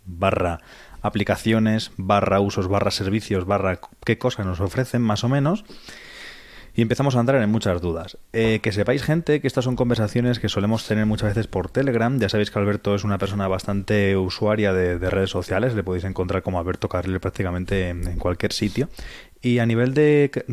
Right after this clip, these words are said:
chat de Telegram, eh, en el grupo de Mac Illustrated, donde ya sabéis que tenemos ahí un poquito desplegado, pues, la comunidad de más o menos todos los podcasts, podéis meteros si queréis, os lo dejo aquí ahora mismo. Em, el, el, el, el, el banner, el banner para que os metéis al grupo de Telegram, ahí lo tenéis, Mac Illustrated.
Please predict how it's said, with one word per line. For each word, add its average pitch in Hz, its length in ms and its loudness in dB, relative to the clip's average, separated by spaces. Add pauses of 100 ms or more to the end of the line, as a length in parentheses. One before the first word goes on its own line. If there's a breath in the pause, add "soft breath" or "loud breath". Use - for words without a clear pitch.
chat 131 220 2
de 120 100 2
Telegram, 139 600 2
eh, 98 260 2
en 92 60 0
el 90 160 -2
grupo 104 320 0
de 113 100 2
Mac 113 220 2
Illustrated, 110 560 0
donde 90 240 0
ya 92 100 2
sabéis 98 260 0
que 110 80 -2
tenemos 101 280 -4
ahí 104 80 -4
un 95 80 -8
poquito 101 320 -2
desplegado, 101 560 0
pues, 92 120 -6
la 92 120 0
comunidad 90 520 0
de 95 120 -2
más 92 140 -4
o 101 40 -2
menos 101 220 -2
todos 104 140 0
los 104 140 0
podcasts, - 460 -4 (400 loud breath)
podéis 104 300 0
meteros 113 320 2
si 107 80 -2
queréis, 117 300 2
os 92 100 -2
lo 87 100 -2
dejo 95 180 0
aquí 107 200 0
ahora 104 160 2
mismo. 104 420 -2 (160)
Em, 87 840 -6 (1200 loud breath)
el, 95 460 -2
el, 110 160 -2
el, 117 300 -4
el, 113 220 -2
el 98 160 -2
banner, 127 360 2
el 101 120 2
banner 104 300 2
para 104 180 0
que 101 80 -2
os 92 80 -2
metéis 95 320 -2
al 95 80 0
grupo 90 220 0
de 95 80 4
Telegram, 160 460 2
ahí 87 100 0
lo 82 100 -2
tenéis, 107 420 -2
Mac 85 160 -8
Illustrated. 135 560 -2